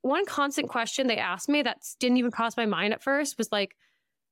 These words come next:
"Okay, you're focusing this whole report around the top one percent, but how does that benchmark against, like, top twenty-five percent, against more of an average cohort?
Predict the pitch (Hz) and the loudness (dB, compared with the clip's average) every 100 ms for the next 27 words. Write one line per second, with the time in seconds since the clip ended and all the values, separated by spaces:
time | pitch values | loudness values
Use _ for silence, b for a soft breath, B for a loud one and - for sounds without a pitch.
0 | - 285 330 302 285 294 285 339 330 - | -6 0 2 2 2 0 2 2 0 0
1 | 254 254 233 226 233 220 220 - 196 - | 0 0 0 0 2 2 0 0 -2 0
2 | 208 202 196 277 220 - - - - 247 | -2 -2 -2 -2 -2 -4 -6 -6 -2 0
3 | 320 269 262 240 196 196 196 - 254 254 | 0 0 -2 -2 -4 -6 -4 -2 -2 -2
4 | 214 190 190 196 - - _ _ _ - | -2 -2 -4 -4 -4 -6 _ _ _ -6
5 | 208 440 480 254 214 226 196 - - - | -2 0 0 0 -2 -2 -4 -6 -8 -4
6 | 196 208 - 240 240 240 247 - 339 269 | -2 -2 -2 0 2 2 0 0 0 0
7 | 220 202 226 196 196 196 208 | 0 0 -2 0 0 0 -2